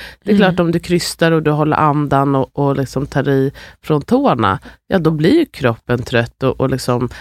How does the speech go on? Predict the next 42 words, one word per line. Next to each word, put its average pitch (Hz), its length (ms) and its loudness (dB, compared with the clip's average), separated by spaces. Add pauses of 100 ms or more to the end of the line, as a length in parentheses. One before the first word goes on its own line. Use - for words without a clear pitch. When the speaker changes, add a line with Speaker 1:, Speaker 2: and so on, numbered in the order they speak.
(120)
Speaker 1:
man 143 140 0
får 127 420 0
mer 131 320 2
av 117 140 0
ett 120 160 -6 (200)
adrenalinpåslag. 120 1300 -2
Om 160 160 0
man 160 220 0 (420)
istället 175 500 0
uppmuntrar 220 520 0
sig, 175 140 0
okej, 196 220 -2
men 208 120 0
nu 254 120 -2
har 254 160 2
du 262 60 0
väldigt 156 320 -2
tidigt, 151 500 -2 (300)
försök 240 360 0
att 214 60 -2
slappna 170 420 0
av 113 400 2 (640)
så - 180 -4
mycket 139 320 -2
som 131 200 -2
du 127 80 -2
kan 120 360 0
och 78 140 -2
andas. 143 600 -2 (720)
Då 202 140 0
kommer 240 300 0
ju 175 40 4
också 156 300 -2
musklerna 143 600 -2
få 143 300 -4
helt 147 300 -2
andra 143 200 0
förutsättningar 170 920 0
att - 180 -6
Speaker 2:
Mm. 240 140 4
Speaker 1:
jobba 269 140 2
längre. 160 460 -2